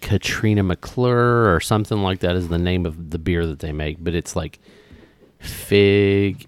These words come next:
and cinnamon and sugar, and I can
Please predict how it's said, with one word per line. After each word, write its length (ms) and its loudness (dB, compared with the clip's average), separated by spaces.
and 240 -6
cinnamon 1200 0
and 600 -6
sugar, 760 2
and 120 0
I 100 -2
can 180 -4